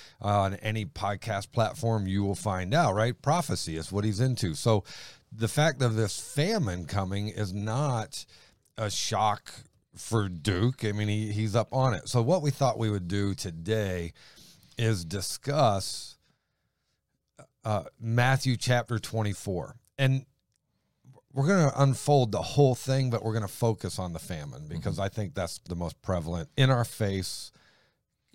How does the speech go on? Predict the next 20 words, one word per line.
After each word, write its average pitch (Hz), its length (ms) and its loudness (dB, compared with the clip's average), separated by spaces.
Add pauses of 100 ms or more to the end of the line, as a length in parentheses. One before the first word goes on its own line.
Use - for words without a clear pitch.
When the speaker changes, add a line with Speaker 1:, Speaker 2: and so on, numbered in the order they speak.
(140)
Speaker 1:
uh, 90 340 -2
coming 113 340 0
to 107 140 0
America. 90 600 -6 (440)
Speaker 2:
The 92 80 6
words 127 300 8
of 123 100 2
Jesus 87 640 -2 (120)
in 110 200 6
response 117 580 0
to 110 160 0
his 104 320 0
disciples 98 720 -2
asking 95 580 -2
him, 85 300 0 (340)
"What 120 420 6
will 101 200 2
be 95 180 0
the 85 140 0
sign 117 680 0